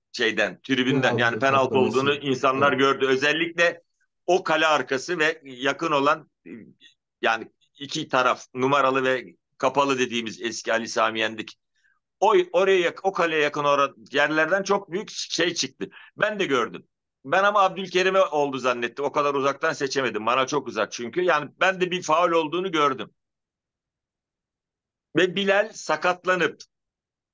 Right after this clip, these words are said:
Speaker 1: tedavi görmeye başlayınca herkes, e, tribünde elinde telefon var, pozisyonu görüyor. Aynı anda sanki bir gol atılmış gibi tribünde şey patlaması oldu. Ee, ses
Speaker 2: Bir daha.
Speaker 1: patlaması oldu. Herkes penaltı olduğunu gördü.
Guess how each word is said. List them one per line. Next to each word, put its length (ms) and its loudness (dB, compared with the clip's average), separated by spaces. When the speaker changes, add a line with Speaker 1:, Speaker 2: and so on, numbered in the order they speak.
Speaker 1:
tedavi 480 2
görmeye 480 2
başlayınca 920 0
herkes, 600 -2
e, 220 -12
tribünde 480 0
elinde 320 -2
telefon 480 0
var, 200 0
pozisyonu 520 -2
görüyor. 380 2
Aynı 440 2
anda 560 0
sanki 540 -2
bir 280 -4
gol 320 2
atılmış 540 -2
gibi 260 -6
tribünde 540 0
şey 240 2
patlaması 580 0
oldu. 480 -2
Ee, 540 -8
ses 260 2
Speaker 2:
Bir 60 4
daha. 100 4
Speaker 1:
patlaması 460 4
oldu. 160 0
Herkes 360 -2
penaltı 480 0
olduğunu 340 -2
gördü. 400 -4